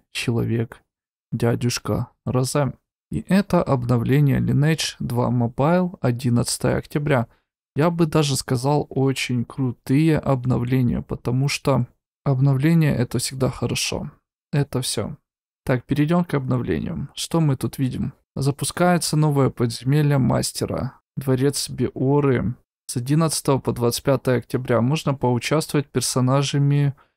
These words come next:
семидесятого уровня и выше. Но даже не каждый семьдесят шестой уровень там сможет поучаствовать. Я говорю за себя. Так, даётся четырнадцать часов. Есть пять подземелий.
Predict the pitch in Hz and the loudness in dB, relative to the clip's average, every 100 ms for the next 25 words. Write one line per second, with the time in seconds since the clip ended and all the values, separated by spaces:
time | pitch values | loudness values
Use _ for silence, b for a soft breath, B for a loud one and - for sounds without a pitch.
0 | _ - 131 127 117 120 - 127 - 117 | _ -6 0 2 2 -2 0 0 0 0
1 | 110 - 131 135 143 139 139 - - 131 | 0 0 0 2 2 2 2 0 -4 -2
2 | 131 127 - - 92 139 _ 135 127 135 | 0 0 0 -2 -4 -6 _ -4 0 2
3 | 135 131 127 - _ 139 131 143 135 127 | 2 0 0 -6 _ -2 0 2 2 0
4 | 127 110 120 98 - 117 - 123 123 160 | -2 -4 -2 -2 -4 -4 0 2 4 4
5 | 147 131 123 120 - 123 120 - 101 113 | 2 2 0 -2 0 0 -2 -2 -2 -2
6 | - 110 - - - - 113 120 117 131 | -2 -2 -4 -8 -8 -6 -4 -4 -2 -4
7 | 127 127 - - - - _ _ _ 120 | -4 -6 -8 -8 -10 -12 _ _ _ -2
8 | 120 139 147 127 - - 139 135 - 131 | 0 0 0 -2 -4 -2 0 0 -2 -4
9 | - 120 - - 190 208 208 _ _ 131 | -2 -2 -2 0 2 2 -2 _ _ -4
10 | 139 175 - - - - 143 135 - 110 | 0 0 -2 -10 -8 0 0 0 0 -2
11 | 110 123 120 101 - | -2 -2 -2 -2 -4